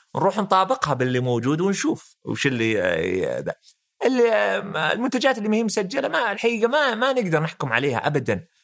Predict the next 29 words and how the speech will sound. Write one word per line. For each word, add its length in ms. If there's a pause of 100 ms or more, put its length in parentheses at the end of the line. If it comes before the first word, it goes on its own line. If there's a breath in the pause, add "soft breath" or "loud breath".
(140)
آه، 160
ولا 360
يمكن 340
تستطيع 380
أنك 160
تحكم 340
عليها 160
من 120
خلال 300
العبوة 380
الخارجية. 560 (440)
إن 120
اليوم 360
عندي 720 (180)
أكثر 300
من 160
ألفين 380
ومية 420
موظف 440
وموظفة، 580 (560)
غالبيتهم 600
الحقيقة 320
يعملون 840 (600)
عمل 640
علمي 600
تقييمي 840
لا 200
يعتمد 440
على 440